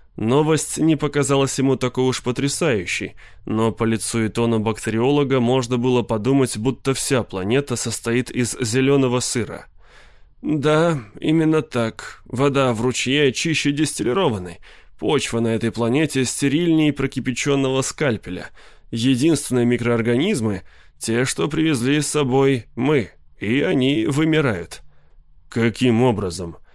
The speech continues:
«В составе здешней атмосферы я нашёл три дезинфицирующих вещества, и, наверное, есть ещё десяток, которых я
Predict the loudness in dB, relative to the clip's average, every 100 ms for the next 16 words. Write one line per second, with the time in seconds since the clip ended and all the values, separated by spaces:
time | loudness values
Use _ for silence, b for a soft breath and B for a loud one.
0 | -20 -20 -6 0 0 2 2 4 4 2
1 | 2 0 2 0 0 2 2 4 2 2
2 | 0 0 0 0 0 2 2 0 -2 -2
3 | -4 -2 0 0 0 -2 -4 -4 -4 -4
4 | -2 0 0 B B B -4 0 2 4
5 | 4 4 4 4 4 4 2 0 -4 -2
6 | 0 0 0 -2 -2 -2 -4 -6 -4 0
7 | 0 0 0 0 0 0